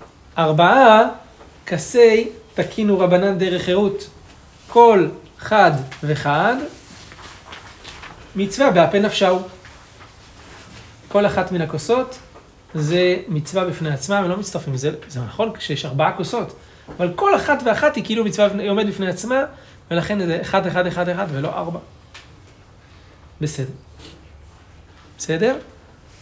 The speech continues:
טוב. עכשיו, הגמרא נכנסת כבר ל-, לכל הסוגיה של התרי. עד כאן עסקנו בענייני ארבעה כוסות, איך חכמים מתקנים,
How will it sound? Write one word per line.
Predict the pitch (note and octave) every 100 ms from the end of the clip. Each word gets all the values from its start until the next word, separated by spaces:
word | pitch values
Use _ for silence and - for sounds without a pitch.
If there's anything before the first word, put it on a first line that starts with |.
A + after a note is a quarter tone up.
| - - - - -
טוב. | - B2+ - - - - - - - - - - - - -
עכשיו, | - A3 F#3+ G3+ - - - - - - - - - D3
הגמרא | C3+ C#3+
נכנסת | E3+ E3+ F3+ F3 E3+ E3 - - - - - -
כבר | D3+ D#3+ E3 E3 D#3 - - - -
ל-, | G3 D3+ D#3 D3+
לכל | C#3+ E3+
הסוגיה | D#3 - D3+ D#3
של | D#3
התרי. | C#3+ - C#3+ E3 -
עד | G3+
כאן | - F#3
עסקנו | D#3 F3 F3 E3 D3+ D3 C#3+ - - - - -
בענייני | D3+ D3+ E3 E3+ -
ארבעה | B2+ D#3 E3+
כוסות, | E3 D3+ F#3 F3+ F3 - - - -
איך | F3+
חכמים | D#3+ D#3+ D#3+ E3+
מתקנים, | D3+ C3+ D#3+ F3 E3